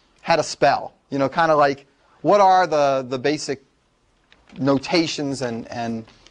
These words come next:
and definitions. But right now, just principles are much more important. The next principle, we did addition, we did multiplication, we did complement, and now we're gonna do a principle that I call counting double. Counting double in a controlled way.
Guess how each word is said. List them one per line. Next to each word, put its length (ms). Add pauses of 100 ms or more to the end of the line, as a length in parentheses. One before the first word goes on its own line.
(160)
and 160
definitions. 580
But 140
right 200
now, 200
just 240
principles 420
are 60
much 220
more 120
important. 380 (300)
The 80
next 220
principle, 480 (300)
we 80
did 180
addition, 440
we 80
did 100
multiplication, 680
we 60
did 120
complement, 560 (340)
and 120
now 120
we're 100
gonna 140
do 140
a 60
principle 400
that 100
I 60
call 180
counting 460
double. 420 (1200)
Counting 340
double 320
in 60
a 80
controlled 500
way. 380